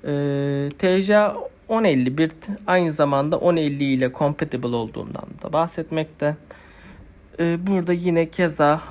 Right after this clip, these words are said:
hep aynı şeylerden bahsetmiş. E M S, C V, E S D ile alakalı. Ee, modlarından bahsetmiş. Şimdi az önce bahsettiğimiz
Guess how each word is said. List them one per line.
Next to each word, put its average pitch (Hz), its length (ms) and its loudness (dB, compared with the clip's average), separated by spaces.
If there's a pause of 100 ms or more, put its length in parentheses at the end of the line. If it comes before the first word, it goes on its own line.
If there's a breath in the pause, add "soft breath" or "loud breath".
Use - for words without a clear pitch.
(320 loud breath)
hep 180 300 -4
aynı 143 200 0
şeylerden 117 500 -4
bahsetmiş. - 460 -8
E 139 160 0
M 135 200 0
S, 131 100 -10
C 135 220 -2
V, 127 100 0
E 131 220 0
S 123 240 -4
D 127 80 -4
ile 123 160 -4
alakalı. 131 600 -8 (640 loud breath)
Ee, 180 140 2
modlarından 269 760 2
bahsetmiş. - 540 -2
Şimdi 214 280 0
az 214 200 0
önce 220 260 0
bahsettiğimiz 202 760 0